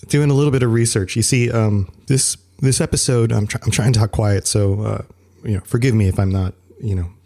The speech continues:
projecting or enunciating, but, uh, it's been said that there are some, uh, death claws around, and I'm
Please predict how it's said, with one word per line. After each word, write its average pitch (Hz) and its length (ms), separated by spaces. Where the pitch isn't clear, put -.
projecting 92 500
or 90 80
enunciating, 90 560
but, 90 220
uh, 92 260
it's - 100
been 127 140
said 175 180
that 131 140
there 131 200
are 117 220
some, 110 500
uh, 104 360
death 120 220
claws 143 680
around, 123 540
and 107 280
I'm 101 440